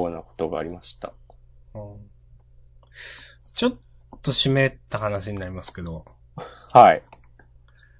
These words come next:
Speaker 2: 初めてAmazonの返品を使わないといけないかもしれなくて、ちょっとめんどくせえなと思ってて。
Speaker 1: ああ。
Speaker 2: ちょっとあの、シャンプーを買ったんですよ。
Speaker 1: はい。
Speaker 2: シャンプー、トリートメントの詰め替え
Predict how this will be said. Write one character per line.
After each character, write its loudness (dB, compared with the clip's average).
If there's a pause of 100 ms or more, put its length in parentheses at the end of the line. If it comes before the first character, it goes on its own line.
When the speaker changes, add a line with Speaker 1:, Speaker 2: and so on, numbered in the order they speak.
(180)
Speaker 2:
初 0
め 4
て 0
Amazon 6
の -2
返 -2
品 2
を 0
使 -6
わ 6
な 4
い -4
と -10
い -10
け -6
な -4
い -10
か -8
も -10
し -14
れ -6
な -8
く -20
て、 -14
ち -6
ょ -10
っ -12
と -10
め -2
ん -6
ど -6
く -14
せ -6
え -4
な -6
と -14
思 -10
っ -12 (280)
て -16
て。 -16 (400)
Speaker 1:
あ 0
あ。 4 (1300)
Speaker 2:
ち -12
ょ -
っ -10
と 4
あ 6
の、 2
シ 4
ャ 8
ン 0
プ -2
ー 4
を -2
買 -2
っ -20 (120)
た -2
ん -4
で -8
す -14
よ。 -10 (240)
Speaker 1:
は -4
い。 -14 (380)
Speaker 2:
シ -4
ャ 4
ン 0 (100)
プ -2
ー、 -2
ト -2
リ 8
ー -4
ト -4
メ -6
ン -16
ト -8
の -6
詰 -2
め -12
替 2
え -18